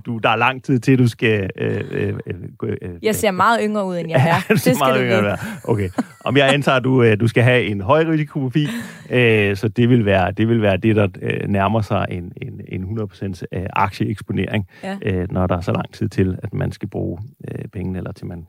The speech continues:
Speaker 1: øh,
Speaker 2: Mhm.
Speaker 1: bliver folkepensionist.
Speaker 2: Og kan du sige lidt konkret, Anders, så vi har noget at gå ud og begynde at kigge efter?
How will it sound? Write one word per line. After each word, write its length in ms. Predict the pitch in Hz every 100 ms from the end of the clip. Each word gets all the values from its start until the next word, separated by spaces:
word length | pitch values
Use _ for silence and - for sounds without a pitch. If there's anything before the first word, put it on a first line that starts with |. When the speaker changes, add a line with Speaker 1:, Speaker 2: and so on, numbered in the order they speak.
| -
Speaker 1:
øh, 60 | 214
Speaker 2:
Mhm. 80 |
Speaker 1:
bliver 140 | 226 90
folkepensionist. 720 | - 95 - 90 - - - -
Speaker 2:
Og 80 |
kan 160 | - 233
du 60 | 220
sige 220 | - 285
lidt 160 | 269
konkret, 420 | - 233 - 330 196
Anders, 280 | 143 123
så 120 | - 175
vi 80 |
har 180 | 180 226
noget 300 | 208 208 208
at 120 | 196 -
gå 140 | 202
ud 140 | 208
og 300 | 226 196 185
begynde 320 | 180 - 226 196
at 80 |
kigge 220 | - 262 196
efter? 240 | - -